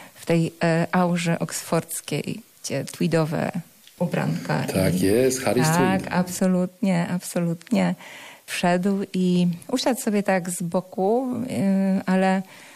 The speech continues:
Speaker 1: to siedzenie z boku trwało tak z pół godziny, bo jak tylko się nadarzył moment do włączenia się w dyskusję, no to Zap oczywiście bardzo chętnie zabierał głos, bardzo chętnie dyskutował, bardzo skutecznie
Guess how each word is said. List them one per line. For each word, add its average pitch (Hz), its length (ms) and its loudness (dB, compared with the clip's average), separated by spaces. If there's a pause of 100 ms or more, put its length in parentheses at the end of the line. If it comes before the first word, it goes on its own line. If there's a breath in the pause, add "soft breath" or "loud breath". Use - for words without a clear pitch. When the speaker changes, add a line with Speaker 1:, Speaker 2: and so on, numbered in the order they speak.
(140 loud breath)
Speaker 1:
to 208 100 -6
siedzenie 202 400 2
z 185 40 -4
boku 196 280 0
trwało 190 420 0
tak - 180 -8
z - 80 -8
pół 208 280 -2
godziny, 175 680 2
bo 196 260 2
jak 175 200 0
tylko 185 320 -2
się 180 140 -2
nadarzył 175 600 2
moment 165 580 0
do 165 180 0
włączenia 165 480 2
się 160 340 -2 (540 loud breath)
w - 80 -20
dyskusję, 220 640 -2
no 214 160 2
to 180 120 -2
Zap 170 260 0
oczywiście 160 840 -2 (480 loud breath)
bardzo 190 280 2
chętnie 175 360 4
zabierał 170 400 0
głos, 170 360 -2
bardzo 185 340 0
chętnie 180 300 4
dyskutował, 165 880 0 (420 loud breath)
bardzo 196 220 2
skutecznie 180 1000 2